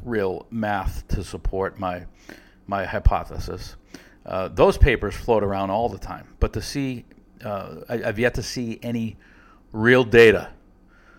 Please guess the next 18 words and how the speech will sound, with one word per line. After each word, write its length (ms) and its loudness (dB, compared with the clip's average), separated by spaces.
that 220 0
shows 440 0
that 240 -2
E 160 2
and 120 2
S 480 -2
drive 320 2
out 160 -10
performance, 640 -10
'cause 160 -2
it's 100 -6
a 60 0
bu-, 140 -2
it's 220 -6
a 40 0
bunch 240 0
of 80 -6
bull. 260 -4